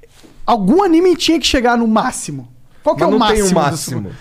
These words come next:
Speaker 1: Tem, eu acho que o Goku é o máximo, não tem mais. É o One Punch Man é o máximo.
Speaker 2: One Punch Man versus Goku.
Speaker 1: Eu acho que é One Punch Man.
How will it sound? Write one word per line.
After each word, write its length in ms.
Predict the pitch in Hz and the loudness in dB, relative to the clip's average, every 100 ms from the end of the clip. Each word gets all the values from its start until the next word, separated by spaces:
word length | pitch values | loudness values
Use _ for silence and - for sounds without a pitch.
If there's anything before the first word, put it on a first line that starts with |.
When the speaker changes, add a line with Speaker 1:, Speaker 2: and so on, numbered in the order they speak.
| - - - | -20 -20 -4
Speaker 1:
Tem, 240 | 320 247 | 0 2
eu 80 | 240 | 2
acho 120 | 277 | -2
que 60 | - | -6
o 20 | |
Goku 400 | 208 226 226 208 | -4 -2 -2 0
é 60 | 208 | 2
o 80 | - | 2
máximo, 460 | 381 - - 220 | 0 0 0 0
não 140 | 185 208 | 0 0
tem 140 | 381 | -2
mais. 300 | 349 269 247 | 0 0 0
É 80 | 214 | 0
o 240 | 220 240 240 | 0 0 0
One 220 | 311 403 | 0 -2
Punch 300 | 339 370 359 | -2 -2 -4
Man 100 | 339 | -2
é 80 | 277 | 0
o 60 | |
máximo. 380 | 233 170 - 143 120 - - - - - - - - - - - - - | 0 -2 -6 -12 -12 -18 -18 -20 -20 -20 -20 -20 -20 -20 -20 -20 -20 -6
Speaker 2:
One 200 | 214 254 | -2 -2
Punch 380 | 190 226 254 247 | 0 -2 -2 -4
Man 280 | 214 208 254 | -2 -2 0
versus 360 | 240 233 - 202 | -2 -4 -8 -6
Goku. 600 | 214 214 - 147 117 - - - - | -2 -2 -2 -4 -4 -8 -20 -20 -6
Speaker 1:
Eu 140 | 196 214 | 0 0
acho 160 | 240 | 0
que 60 | - | 0
é 40 | |
One 100 | 220 | 0
Punch 280 | 196 220 220 | 2 0 0
Man. 280 | 196 147 135 | 0 0 -2